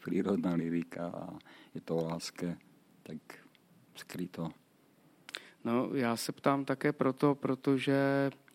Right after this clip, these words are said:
Speaker 2: V tom českém prostředí, básnickém prostředí, se minimálně před rokem otevřela velká diskuze, eh, kterou začal Radek Štěpánek, eh,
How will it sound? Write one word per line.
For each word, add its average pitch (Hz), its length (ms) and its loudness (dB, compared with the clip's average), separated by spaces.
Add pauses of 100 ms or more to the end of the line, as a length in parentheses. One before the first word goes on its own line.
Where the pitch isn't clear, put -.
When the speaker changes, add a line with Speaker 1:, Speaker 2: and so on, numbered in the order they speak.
(160)
Speaker 2:
V - 20 -20
tom 127 140 4
českém 147 440 6
prostředí, 135 580 4
básnickém 120 680 2
prostředí, 131 540 0 (560)
se 123 280 0 (460)
minimálně 123 680 4
před 131 240 2
rokem 127 540 2
otevřela 123 580 4
velká 120 380 2
diskuze, 123 880 0
eh, - 600 -16 (340)
kterou 120 340 2
začal 117 360 2
Radek 113 240 4
Štěpánek, 123 760 0
eh, 127 40 -2